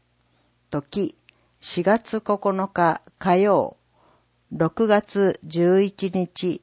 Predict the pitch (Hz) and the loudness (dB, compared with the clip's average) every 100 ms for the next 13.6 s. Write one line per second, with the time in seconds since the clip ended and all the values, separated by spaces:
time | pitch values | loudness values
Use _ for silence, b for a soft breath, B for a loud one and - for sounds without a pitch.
0 | _ - 160 185 202 135 - _ _ _ | _ -4 0 4 4 2 -2 _ _ _
1 | _ _ _ _ _ _ _ _ _ - | _ _ _ _ _ _ _ _ _ -16
2 | 156 226 233 226 233 214 180 156 147 135 | -4 -2 0 2 2 2 0 -6 -4 0
3 | 127 104 - 143 151 202 220 208 202 - | 2 0 -2 -12 -4 0 0 0 -2 -4
4 | 180 151 120 - _ _ _ _ _ _ | -6 -6 -8 -10 _ _ _ _ _ _
5 | _ - 196 214 220 220 220 208 202 - | _ -6 -2 0 4 4 4 -2 -6 -2
6 | 151 117 - - 147 160 226 220 226 226 | -2 -2 -8 -10 -2 0 0 -2 -4 -6
7 | _ - 190 185 - 180 147 135 - _ | _ -6 -4 -4 -4 -2 0 -2 -8 _
8 | _ _ _ _ _ _ _ - 143 160 | _ _ _ _ _ _ _ -6 0 2
9 | 214 208 196 180 175 - _ _ _ _ | 0 0 0 2 2 -2 _ _ _ _
10 | _ 147 175 220 208 202 196 190 180 160 | _ 0 4 4 4 4 4 2 2 0
11 | - - - 185 214 208 208 202 196 185 | -2 -8 0 4 4 2 0 -2 -2 0
12 | 147 139 - 151 180 202 185 185 175 - | 2 0 0 0 2 0 0 -2 -2 -4
13 | - 165 165 156 147 | 2 4 4 4 2